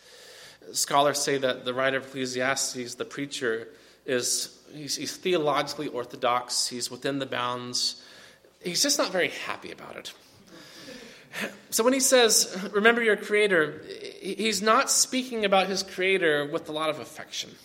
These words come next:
And when he says that your spirit is going to return to the God who gave you a, gave you your spirit, it, it's not a very hopeful and encouraging thing for him. Uh,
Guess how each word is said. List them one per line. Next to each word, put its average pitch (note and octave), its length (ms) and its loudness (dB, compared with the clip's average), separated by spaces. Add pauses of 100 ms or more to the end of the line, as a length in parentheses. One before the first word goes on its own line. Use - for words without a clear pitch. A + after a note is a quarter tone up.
(920)
And F3+ 100 4
when A3 100 6
he C4 100 6
says A#3 520 4
that G#3 180 6
your F#3+ 140 4
spirit G#3 400 4
is F#3 100 4
going F#3+ 240 2
to F#3+ 100 -6
return G3 380 0
to G3 140 -8
the F3+ 80 -4
God D#3+ 280 6
who E3 60 2
gave E3 220 0
you D#3 140 0
a, - 20 0 (640)
gave E3+ 160 0
you F3+ 40 -6
your D#3+ 80 -2
spirit, D3 540 2 (180)
it, C#3+ 280 -8
it's A3 300 2
not F#4+ 120 2
a G4+ 40 4
very D4+ 240 6
hopeful A#3 720 0
and G3 100 2
encouraging F3+ 600 -2
thing C#3 260 -6
for - 140 -16
him. G#2 300 -16 (580)
Uh, E3+ 80 4